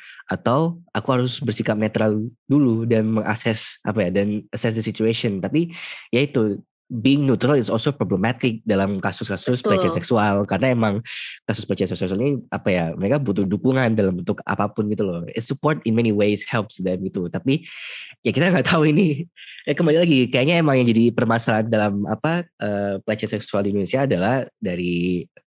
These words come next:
Speaker 1: undang-undang kita sendiri. Faktanya bahwa kita belum,
Speaker 2: Hmm.
Speaker 1: apa, mengesahkan, apa, R U
Speaker 2: P K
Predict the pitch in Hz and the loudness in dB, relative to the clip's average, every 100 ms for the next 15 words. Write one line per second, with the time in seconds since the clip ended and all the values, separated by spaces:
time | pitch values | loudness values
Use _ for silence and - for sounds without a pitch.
0 | - 95 95 101 85 - 151 92 131 123 | -4 0 0 0 -2 -4 -6 -2 2 2
1 | 113 110 104 - - - 110 135 104 92 | 2 0 -4 -6 -8 0 2 4 2 2
2 | 98 101 95 101 233 - - - 147 180 | 0 2 4 4 4 4 2 2 0 0
3 | 135 107 113 101 107 98 95 113 - - | 0 0 -2 -2 -2 -2 -4 -8 -12 -16
4 | - - - 110 127 107 104 104 101 104 | -16 -10 -4 -2 0 2 2 2 2 2
5 | 104 101 101 104 104 170 | 2 2 0 -2 -2 -4